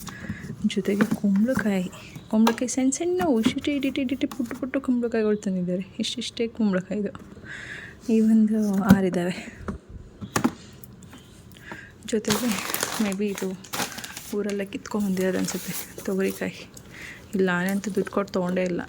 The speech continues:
ಹೆಂಗೋ ಊರಿಗೆ ಹೋಗೋರೆಲ್ಲ ತಂದೇ ತರ್ತಾರೆ ಅಂತ ಗ್ಯಾರಂಟಿ ಇತ್ತು, ಹಾಗಾಗಿ ಕೊಂಡ್ಕೊಳ್ಳೇ ಇಲ್ಲ. But ಇದನ್ನು ಬಿಡಿಸ್ಕೋಬೇಕು ಕೂತ್ಕೊಂಡು. ಜೊತೆಗೆ ಸ್ವಲ್ಪ ನುಗ್ಗೆ ಸೊಪ್ಪು ರಾತ್ರಿನೇ ಎಲ್ಲ ಬಿಡಿಸಿಟ್ಟೆ ನಾನು.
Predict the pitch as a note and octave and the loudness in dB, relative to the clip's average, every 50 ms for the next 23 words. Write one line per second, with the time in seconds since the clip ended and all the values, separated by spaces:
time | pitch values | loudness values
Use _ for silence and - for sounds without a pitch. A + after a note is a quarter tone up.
0 | - - - - - - - - - - - G#3 F#3 F#3 F#3+ G3+ F#3+ F#3 F#3+ F#3+ | -12 -18 -20 -20 -20 -20 -20 -20 -20 -8 -4 -2 0 0 0 2 0 2 2 2
1 | F#3 F3+ F#3 F#3 G3 F#3+ F#3 F#3 - - F3+ F3 F#3 F#3 F#3 F#3+ F3+ F3+ - F#3 | 0 2 0 -2 0 0 -2 -2 -2 -2 -2 0 0 0 0 0 -2 -2 -2 -2
2 | F#3 F3+ F#3 - F3+ F3 F#3+ G3 F3+ F3+ F#3 F#3 G#3+ G#3+ F#3+ - - - - - | -2 -2 -2 -2 -4 -2 -2 -2 0 0 -2 -2 -2 -6 -8 -6 -10 -12 -12 -6
3 | - - - - G#3 G3+ G3 F#3+ F#3 F#3 A3 A3+ G#3+ F#3 - - - - - - | -8 -4 -2 0 0 0 0 0 -2 -2 -2 -2 -2 -4 -6 -10 -18 -18 -18 -18
4 | - - - - - - - - - - - - - - - G#3 G3+ G3+ G3+ G#3 | -18 -16 -16 -16 -16 -14 -14 -14 -16 -14 -14 -14 -8 -2 0 0 0 2 2 2
5 | G#3+ G#3 G3+ - A3 G#3 G3+ G3+ G3+ G3 F#3+ F#3+ - - - - G3+ G3+ - - | 2 2 2 0 0 0 2 2 0 0 0 -2 -2 -4 -6 -4 -4 -4 0 0
6 | G3 G3 F#3+ F#3+ G3 F#3+ F#3+ - - - A3 G#3+ G#3 G3 - G#3+ - - A3 - | 0 0 2 2 2 0 0 -2 -2 -2 -2 -2 -2 -6 -6 -10 -10 -10 -10 -10
7 | - - A3 G#3 G3+ - C#4 A#3+ - - - - - - G#3+ G#3 G#3+ G3 - - | -8 -6 -4 -4 -2 -4 -4 -8 -10 -10 -8 -8 -4 -4 -2 -2 -2 -2 -2 -4
8 | G3 - G#3 G3+ F#3+ F#3 F3+ G3+ G3+ - G3+ G3 - F3+ F3+ G3 - - G#3+ G3+ | -4 -2 0 2 2 4 4 4 4 2 0 0 2 0 0 0 -4 -4 -4 -2
9 | G3 F#3+ G3 G3 F#3+ F3+ - - - F#3+ - - G3 F#3+ F#3 F3 F3 F#3 A#3 | 0 2 4 4 4 4 4 2 2 2 2 2 4 4 4 2 2 4 4